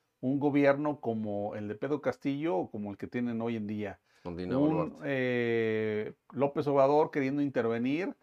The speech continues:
Speaker 1: en Guatemala, ¿no? Este, y decirles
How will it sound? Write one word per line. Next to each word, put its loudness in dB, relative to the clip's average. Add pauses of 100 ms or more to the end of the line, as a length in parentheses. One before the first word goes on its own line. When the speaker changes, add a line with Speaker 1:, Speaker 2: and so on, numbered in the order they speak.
(360)
Speaker 1:
en -8
Guatemala, 2
¿no? -4
Este, -6
y -6
decirles -2